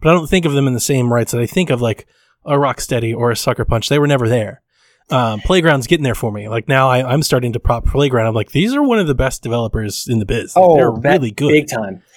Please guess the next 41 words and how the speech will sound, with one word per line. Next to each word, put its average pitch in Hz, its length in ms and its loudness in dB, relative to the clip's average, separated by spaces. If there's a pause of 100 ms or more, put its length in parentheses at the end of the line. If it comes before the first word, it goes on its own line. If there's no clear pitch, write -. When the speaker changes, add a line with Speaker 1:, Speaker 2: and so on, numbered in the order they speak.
(180)
Speaker 2:
Totally 208 420 4
undervalued, 131 640 0
and 131 80 -2
I 127 60 0
think 139 180 -4
because 135 380 -2
of 127 100 -2
the 120 120 -2
racing 113 480 0
game 107 480 -4
thing, 107 360 -2
like, 113 200 -4 (160)
no, 147 400 2
like, 143 320 -2
th-, 156 160 0
it 156 80 4
has 143 160 4
this 127 120 -6
niche. 185 220 0
People 131 240 -2
who 117 60 -8
play 170 200 2
it, 160 100 -4
they 127 100 2
love 143 240 2
it, 135 100 0
but 131 120 0 (280)
Speaker 1:
This 170 220 2
Speaker 2:
it, - 40 -2
it - 20 -6 (100)
Speaker 1:
generation, 175 560 2
they've 151 260 2
been 156 140 2
Xbox's 139 580 -4
best - 260 -2
studio. 101 520 -8 (480)
Speaker 2:
Yeah, 190 320 2 (140)
I, 175 40 2
um, 349 580 2
yeah, 262 200 2
probably. 196 640 -2